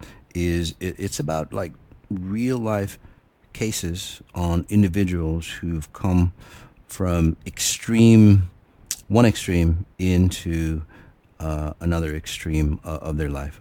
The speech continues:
uh, through, uh, exponential intelligence or through using exponential intelligence. So, uh, and what they've gone through, the trials, tri-, tribulations to get to where they got.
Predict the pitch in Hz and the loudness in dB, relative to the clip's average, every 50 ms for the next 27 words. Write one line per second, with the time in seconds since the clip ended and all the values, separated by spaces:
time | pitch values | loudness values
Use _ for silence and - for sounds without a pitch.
0 | - - - 80 76 73 71 71 - - - 110 104 95 87 82 - - - - | -20 -16 -12 -10 -10 -8 -10 -10 -12 -10 -6 -4 -4 -2 -4 -6 -8 -14 -20 -20
1 | - _ _ - - - 78 76 76 76 76 73 - _ - 80 - - - 80 | -20 _ _ -18 -12 -10 -8 -6 -6 -6 -8 -10 -12 _ -16 -14 -10 -6 -4 -4
2 | 76 76 76 - 71 73 73 73 - - 76 76 78 73 73 73 78 78 73 76 | -2 -2 -4 -6 -6 -8 -8 -8 -8 -8 -6 -6 -6 -6 -6 -8 -10 -12 -12 -12
3 | - - 87 80 78 76 76 73 78 71 69 69 - - - 73 71 71 69 - | -10 -8 -8 -6 -6 -6 -6 -4 -4 -4 -6 -6 -10 -10 -8 -8 -6 -6 -8 -10
4 | - 69 69 69 - - 73 71 71 69 73 73 76 - - - - - - - | -10 -10 -10 -10 -10 -10 -10 -10 -10 -10 -10 -12 -12 -14 -16 -20 -20 -20 -20 -20
5 | _ _ - - - - 78 71 73 - - - - - - _ - 78 76 - | _ _ -20 -16 -10 -8 -6 -6 -6 -8 -10 -16 -20 -20 -18 _ -8 -8 -6 -2
6 | 90 95 92 90 90 - 85 82 76 - 82 82 85 82 - - 92 90 87 82 | 0 0 2 0 0 -2 -4 -8 -6 -4 -2 -2 -2 -2 -2 -4 -6 -6 -4 -6
7 | 78 - - 90 82 80 78 - - - - - - - - - 101 80 80 73 | -6 -8 -8 -8 -8 -8 -8 -10 -12 -14 -16 -16 -18 -10 -4 -4 -4 -2 -2 -4
8 | 76 78 78 - 87 80 - - - 76 78 80 - - 78 73 76 73 73 73 | -6 -6 -6 -4 -6 -6 -6 -6 -10 -8 -8 -8 -8 -8 -8 -8 -8 -8 -10 -10
9 | 71 69 73 78 92 117 139 | -10 -10 -8 -6 -6 -6 -6